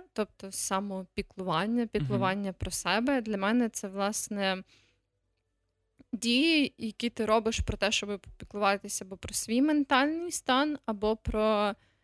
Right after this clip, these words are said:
Speaker 1: е, свій фізичний стан. І, якби, частково може бути, що там ти робиш якісь штуки з самодопомогою, щоб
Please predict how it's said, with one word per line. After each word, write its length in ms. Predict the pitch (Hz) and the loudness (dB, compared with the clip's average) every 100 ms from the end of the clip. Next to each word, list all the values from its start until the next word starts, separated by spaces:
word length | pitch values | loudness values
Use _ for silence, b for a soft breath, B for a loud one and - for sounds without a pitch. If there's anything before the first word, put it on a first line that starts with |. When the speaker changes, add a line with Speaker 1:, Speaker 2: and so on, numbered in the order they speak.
| _ - | _ -12
Speaker 1:
е, 200 | - 185 | -10 -6
свій 260 | - 233 | -2 0
фізичний 600 | 220 208 220 170 - 240 | 0 0 -2 -2 -2 0
стан. 380 | 285 - 320 330 - | 2 4 4 2 -2
І, 140 | 262 269 262 247 240 | 4 6 8 8 6
якби, 480 | 220 220 214 240 240 b b _ - | 2 -2 2 4 4 b b _ -6
частково 640 | 233 - - 262 349 349 | -2 -4 6 10 10 10
може 280 | 247 247 226 | 8 8 6
бути, 320 | 202 208 185 | 2 -2 -2
що 180 | 175 - | -4 -4
там 360 | - 175 190 175 - _ _ _ | -4 -6 -6 -14 -18 _ _ _
ти 120 | 202 | 2
робиш 400 | 214 208 214 - | 4 4 2 -2
якісь 240 | 185 196 - | -4 -6 -4
штуки 420 | - 214 - 175 | -4 -8 -8 -4
з 60 | |
самодопомогою, 1000 | - 202 196 185 185 196 208 370 285 226 208 | -4 -2 -4 -4 -4 -2 0 2 4 2 0
щоб 280 | - 190 | -6 -4